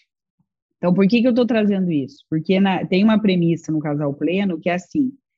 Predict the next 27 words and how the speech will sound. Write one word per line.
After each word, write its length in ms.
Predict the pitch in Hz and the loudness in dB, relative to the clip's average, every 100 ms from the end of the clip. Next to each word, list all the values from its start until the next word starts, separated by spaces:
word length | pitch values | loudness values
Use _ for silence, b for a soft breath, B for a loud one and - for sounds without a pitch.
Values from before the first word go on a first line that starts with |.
| _ | _
cada 300 | 160 170 175 | 0 2 4
um 260 | 185 247 | 6 6
cuida 380 | 277 240 226 196 | 4 2 0 0
de 100 | 170 | -4
si, 560 | 170 - 165 165 214 302 - _ _ _ _ _ - | -8 -12 -8 -2 -2 -2 -12 _ _ _ _ _ -2
né? 180 | 151 180 | 2 4
Ou 140 | 170 | 2
seja, 400 | 170 170 156 139 | 2 0 0 0
eu 360 | - 202 302 349 | 2 2 2 0
vou 140 | 277 | 0
olhar 320 | 247 208 180 170 | 0 0 -2 -4
pras 180 | 170 165 | -6 -4
minhas 220 | 156 147 | -6 -8
questões, 560 | - 147 - 131 120 | -14 -14 -12 -12 -12
vou 160 | 127 156 | -6 -2
buscar 320 | 180 190 214 | 0 0 0
os 100 | 214 | 4
meus 280 | 208 254 302 | 6 4 2
recursos, 600 | 349 - 214 175 - - | -4 -2 0 0 -4 -10
como 220 | - 226 | 0 2
eu 100 | 339 | 2
quero, 400 | - 262 190 151 | 0 -2 0 -2
a 140 | 147 180 | -6 -6
terapia 480 | 240 240 208 247 | -6 -6 -6 -8
que 80 | 233 | -6
eu 120 | 220 | -6
quero, 600 | 190 - 180 202 202 175 | -6 -6 -4 -4 -6 -10